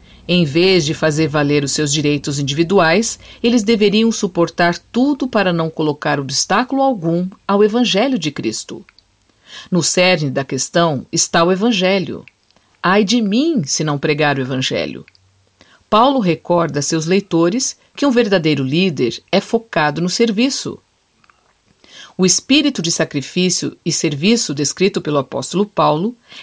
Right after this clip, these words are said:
é o mesmo espírito que exibiu o presidente da Associação Geral, William A. Spicer. Uma das mais incomuns sessões da Conferência Geral na história denominacional da Igreja Adventista do Sétimo Dia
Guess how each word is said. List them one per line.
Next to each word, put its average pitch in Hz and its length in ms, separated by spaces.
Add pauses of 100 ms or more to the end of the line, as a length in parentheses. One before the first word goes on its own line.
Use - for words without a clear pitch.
é 214 100
o 220 80
mesmo 269 440
espírito 202 680
que 214 140
exibiu 180 640
o 180 100
presidente 165 640
da 180 100
Associação 165 580
Geral, 180 460 (400)
William 254 520 (120)
A. 196 220
Spicer. 208 760 (640)
Uma 220 260
das 147 280
mais 196 400
incomuns 208 560
sessões 185 580
da 160 100
Conferência 160 680
Geral 175 340
na 147 100
história 151 600 (220)
denominacional 180 960
da 143 100
Igreja 190 380
Adventista 175 640
do 139 80
Sétimo 160 400
Dia 170 320